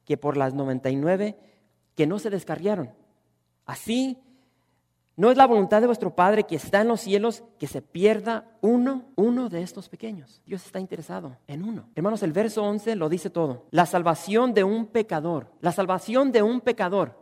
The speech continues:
es tan importante que Dios, el Hijo, Jesucristo, dio su vida voluntariamente para salvarnos. Trata de entender eso. Dios te ama tanto, a cada uno de los que estamos aquí, que Dios dio su vida por ti.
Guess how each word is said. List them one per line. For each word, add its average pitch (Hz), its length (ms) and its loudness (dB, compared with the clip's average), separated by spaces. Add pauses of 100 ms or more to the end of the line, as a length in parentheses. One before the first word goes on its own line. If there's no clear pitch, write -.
es 160 180 -6
tan 254 180 2
importante 220 640 -4
que 147 160 -2
Dios, 214 520 -2 (360)
el 160 120 0
Hijo, 233 360 -4
Jesucristo, 202 760 -8 (720)
dio 185 380 4
su 254 180 -8
vida 233 400 -4
voluntariamente 208 1200 -2
para 135 160 -16
salvarnos. 135 720 -16
Trata 196 260 -10
de 202 60 -6
entender 165 340 -6
eso. 185 300 -14
Dios 240 340 -4
te 185 140 -4
ama 208 220 -4
tanto, 175 340 -8 (180)
a 131 80 -12
cada 196 220 -6
uno 233 100 -8
de 208 80 -6
los 147 100 -8
que 143 60 -20
estamos 170 300 -12
aquí, 139 180 -12
que 143 180 -6
Dios 175 540 -8
dio 160 220 -6
su 180 140 -14
vida 175 200 -8
por 156 140 -16
ti. 214 180 -10